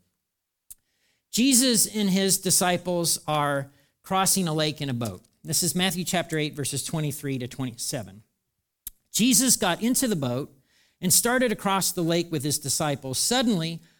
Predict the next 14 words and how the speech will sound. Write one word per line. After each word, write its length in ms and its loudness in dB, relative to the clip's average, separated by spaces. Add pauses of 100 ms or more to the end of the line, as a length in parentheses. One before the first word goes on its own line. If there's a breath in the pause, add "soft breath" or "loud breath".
(100)
a 80 -4
fierce 340 0
storm 460 2
struck 400 -2
the 100 -2
lake, 260 -2
with 200 -6
waves 400 4
breaking 480 0
into 180 2
the 100 0
boat. 400 -2 (600)
But 200 -2
Jesus 1080 0